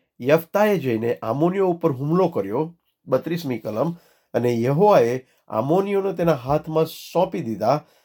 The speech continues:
તેઓએ અ-, અ-, અરોએરથી મિન્નિત સુધીના પ્રદેશ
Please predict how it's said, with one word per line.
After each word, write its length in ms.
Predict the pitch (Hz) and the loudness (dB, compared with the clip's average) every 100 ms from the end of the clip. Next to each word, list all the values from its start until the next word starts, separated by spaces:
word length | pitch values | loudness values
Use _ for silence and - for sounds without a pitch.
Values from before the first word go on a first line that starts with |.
| _ - | _ 0
તેઓએ 460 | 160 160 147 135 - _ _ _ _ _ - | 2 4 2 0 -4 _ _ _ _ _ 6
અ-, 360 | 156 - - | 6 4 -2
અ-, 280 | 131 131 - | 2 2 2
અરોએરથી 840 | 147 160 185 170 196 185 208 202 - _ - | 0 2 2 2 2 -2 -8 -10 -12 _ -12
મિન્નિત 520 | 135 131 165 180 190 | -6 -2 -2 -4 -8
સુધીના 500 | - 165 151 156 151 | -6 -2 2 4 4
પ્રદેશ 560 | 147 139 156 180 165 | 2 0 0 0 0